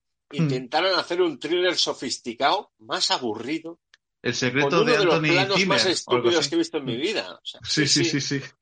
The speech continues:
Speaker 1: <laughs>
Speaker 2: O sea, aquello, eh, "Vamos a seguir a Angelina Jolie para que nos lleve a su novio ladrón y no sé qué".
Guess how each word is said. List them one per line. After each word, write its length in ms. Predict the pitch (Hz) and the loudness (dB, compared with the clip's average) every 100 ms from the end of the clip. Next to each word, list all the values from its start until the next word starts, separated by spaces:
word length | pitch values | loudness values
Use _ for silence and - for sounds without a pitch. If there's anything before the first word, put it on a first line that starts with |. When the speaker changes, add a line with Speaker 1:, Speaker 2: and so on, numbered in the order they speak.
| - | -6
Speaker 1:
<laughs> 260 | - - - - - - - _ _ _ | -4 -4 -6 -10 -18 -20 -20 _ _ _
Speaker 2:
O 80 | - | -4
sea, 220 | 135 - | -2 0
aquello, 500 | 123 - 143 120 117 135 | -2 0 2 2 0 -6
eh, 100 | 123 | -2
"Vamos 320 | 151 208 202 | 2 2 2
a 40 | |
seguir 320 | 196 196 196 190 | 0 0 2 2
a 40 | |
Angelina 400 | 170 156 175 202 175 | 0 0 2 2 2
Jolie 240 | 170 190 | 2 2
para 220 | 208 151 143 | 2 0 0
que 100 | 135 | -2
nos 220 | 135 117 | -4 -2
lleve 360 | 160 175 196 175 | -2 0 2 2
a 100 | 147 | 2
su 180 | - 135 | -2 0
novio 340 | 160 175 165 | 0 2 4
ladrón 440 | 147 120 156 185 160 | 4 2 0 0 -2
y 60 | |
no 100 | 139 | -4
sé 220 | 131 127 | -4 -4
qué". 300 | 113 180 - | -2 -2 -2